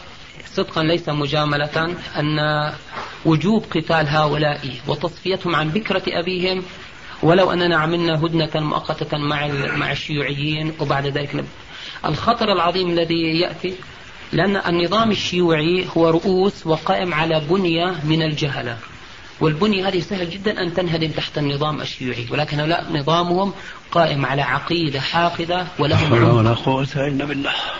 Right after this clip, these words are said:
Speaker 1: على، لهم عمق الآن دولة إيران. فأنا الحق بالنسبة لنشرها أنا موافق في هذا، لكن يحتاج الأمر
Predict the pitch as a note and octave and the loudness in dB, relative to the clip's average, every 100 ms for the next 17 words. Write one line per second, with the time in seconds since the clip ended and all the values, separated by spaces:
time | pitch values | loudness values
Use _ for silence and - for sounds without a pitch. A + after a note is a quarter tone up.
0 | - - D3 D#3 D3+ F3+ F#3+ F3+ E3+ A3 | -10 -4 2 2 2 2 2 2 2 2
1 | F#3 F3+ E3+ D#3 D3+ C#3 - B2 B2 A2+ | 0 0 2 2 0 -2 -4 -4 -4 -6
2 | - - - - D#3+ - - - - - | -12 -16 -10 -6 -4 -6 -10 -16 -16 2
3 | F3 G#3 F#3+ E3+ - E3 E3 F#3 - E3+ | 4 6 4 2 0 0 -2 -2 -2 0
4 | E3+ F#3 F3 E3+ E3+ F3 - - D#3+ E3 | 2 0 -2 0 2 2 2 0 2 2
5 | E3 E3+ D#3+ C#3+ - C3 C#3+ D3 D#3+ E3 | 4 2 0 -8 -6 0 0 2 2 0
6 | E3 D#3 D#3 - F3 D#3 D3+ E3+ D#3+ E3+ | 0 -2 -2 0 0 0 -4 -2 0 -2